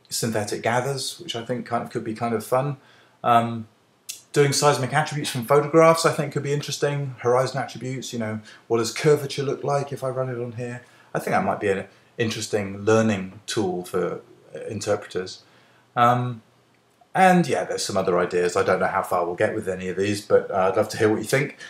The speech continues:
Uh, <laughs> if you want to be involved in any of this stuff, I'd, you know, be more than happy to, um, have a go at open sourcing some of our software so that we could interact somehow. I don't know how that would work, but if anyone's really keen, I'm,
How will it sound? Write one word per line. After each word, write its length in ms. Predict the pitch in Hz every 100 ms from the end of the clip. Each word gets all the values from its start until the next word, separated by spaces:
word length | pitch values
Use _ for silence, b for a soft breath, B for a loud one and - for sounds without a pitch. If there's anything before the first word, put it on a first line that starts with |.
| B -
Uh, 300 | 107 113 113
<laughs> 80 | -
if 260 | 120 120 120
you 80 | 117
want 100 | 117
to 60 |
be 80 | 117
involved 340 | 110 151 160 165
in 60 |
any 160 | 156 156
of 140 | 139
this 180 | 147 -
stuff, 320 | - 170 -
I'd, 300 | - 127 - - -
you 100 | 127
know, 120 | 113
be 120 | 117
more 240 | 117 135
than 80 | 131
happy 460 | 110 123 - 127 113
to, 400 | - 107 107 101
um, 220 | 101 98 104 B B B B
have 200 | - 120
a 40 | 113
go 240 | 117 110
at 60 | 95
open 280 | 110 110
sourcing 520 | 98 113 120 - 104 101
some 200 | 110 98
of 100 | 95
our 120 | 95
software 520 | - 101 - 98 101
so 180 | - 104
that 120 | 95
we 120 | 101
could 180 | 101 104
interact 600 | 101 101 98 101 - - - b b
somehow. 540 | - 101 90 90 101
I 40 | 107
don't 380 | 98 101 - -
know 120 | 92
how 180 | 90 95
that 180 | 92
would 160 | 95 92
work, 300 | 98 110 -
but 240 | 107 - -
if 120 | 123
anyone's 340 | 123 110 101
really 160 | 101 98
keen, 320 | - 92 90
I'm, 220 | 87 92